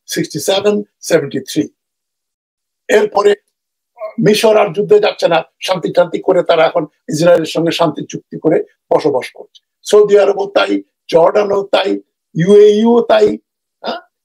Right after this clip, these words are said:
এরা সবাই, আহ, এর সঙ্গে বন্ধুত্ব করে ফেলেছে। ইরাক এবং সিরিয়া একেবারে যুদ্ধ বিধ্বস্ত দেশ। তো ইরানের সঙ্গে কারা দাঁড়াবে? রাশিয়া নিজে যুদ্ধ করছে ইউক্রেনে, তার নিজেরই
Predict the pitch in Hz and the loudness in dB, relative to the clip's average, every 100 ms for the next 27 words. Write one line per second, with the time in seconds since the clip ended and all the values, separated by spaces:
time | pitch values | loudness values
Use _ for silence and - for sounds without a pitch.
0 | - 330 - 214 185 196 - - - 233 | -6 -4 0 0 0 0 -2 -12 -12 -10
1 | 240 - _ 247 254 240 143 - - _ | -12 -16 _ -16 -14 -14 -14 -16 -20 _
2 | - 151 151 151 151 - 156 143 180 214 | -4 0 4 4 2 0 -2 0 0 2
3 | 220 208 175 135 - - - - _ _ | 0 0 0 -2 -4 -16 -20 -20 _ _
4 | - 226 233 214 226 220 214 - 214 208 | 0 4 2 2 0 0 -2 0 2 4
5 | 196 185 - _ _ - - - 196 185 | 2 2 -6 _ _ -12 -2 0 2 0
6 | 175 - _ _ _ - 196 - - 202 | -2 -4 _ _ _ -6 -6 -4 0 2
7 | 202 - _ - - 294 - 175 - 185 | 2 -4 _ -12 -4 -4 -2 -4 0 0
8 | - 208 - 170 - - - - _ _ | 0 -4 0 0 -2 -6 -14 -16 _ _
9 | _ _ _ - 233 247 196 233 233 233 | _ _ _ -2 0 0 2 4 4 2
10 | - 247 262 277 277 269 220 180 139 - | 0 0 2 2 0 -4 -2 0 -2 -6
11 | _ _ _ _ _ _ - 185 240 - | _ _ _ _ _ _ -6 -4 -2 0
12 | 254 233 226 233 220 214 - 226 233 - | 2 2 2 0 -2 -6 -4 -2 -2 0
13 | 220 214 214 208 202 165 156 _ _ 180 | 0 0 4 4 4 0 -8 _ _ -4
14 | 208 214 196 202 208 226 233 | -4 -2 -2 2 4 2 -4